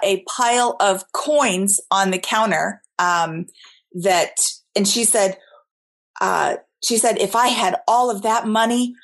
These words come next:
I'd be rich." Well, and it's, it's probably, like, four dollars in coins. She said, "Well, if, if I had that plus a hundred dollars,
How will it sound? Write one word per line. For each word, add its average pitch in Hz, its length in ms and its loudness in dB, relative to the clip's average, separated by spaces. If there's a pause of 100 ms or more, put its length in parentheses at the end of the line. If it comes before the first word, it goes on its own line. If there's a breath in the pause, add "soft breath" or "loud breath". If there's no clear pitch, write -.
(200 loud breath)
I'd 214 220 2
be 185 140 -2
rich." 175 600 -2 (540)
Well, 240 420 0 (280)
and 240 100 2
it's, 262 280 -2
it's 320 160 0
probably, 330 360 0
like, 240 200 -2
four 226 300 0
dollars 175 380 0
in 160 100 -6
coins. - 560 -4 (340)
She - 180 -2
said, 233 180 -2
"Well, 294 260 2
if, 269 180 -4 (320)
if 269 160 -2
I 294 120 4
had 294 260 -2
that 254 320 2
plus 320 300 0
a 285 40 -2
hundred 269 400 -2
dollars, 226 520 0